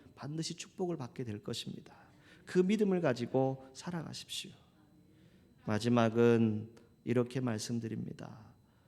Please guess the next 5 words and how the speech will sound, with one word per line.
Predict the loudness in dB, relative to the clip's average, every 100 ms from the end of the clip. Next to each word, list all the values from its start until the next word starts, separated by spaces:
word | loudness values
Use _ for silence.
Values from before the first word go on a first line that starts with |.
| _ _ -8
여러분, | -2 2 2 4
믿음을 | 4 6 4 2
가진 | 0 0 -2
사람이라고 | -2 -2 0 2 0 0
해서 | -2 -2 -2 0 -2